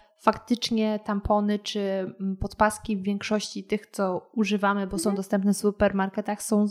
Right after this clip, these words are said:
Speaker 1: produkowane z bardzo taniej jakości materiałów.
Speaker 2: Mhm.
Speaker 1: I mnie to zdziwiło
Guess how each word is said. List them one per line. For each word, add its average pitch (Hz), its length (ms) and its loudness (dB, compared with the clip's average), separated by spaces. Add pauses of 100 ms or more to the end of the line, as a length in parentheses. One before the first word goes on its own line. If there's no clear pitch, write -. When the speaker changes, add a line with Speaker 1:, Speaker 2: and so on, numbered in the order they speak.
(120)
Speaker 1:
produkowane 196 560 0
z 190 100 -8
bardzo 190 400 2
taniej 190 240 0
jakości 185 340 -8
materiałów. 180 560 0
Speaker 2:
Mhm. 269 260 -4 (760)
Speaker 1:
I 247 100 12
mnie 320 140 10
to 370 120 10
zdziwiło 190 600 2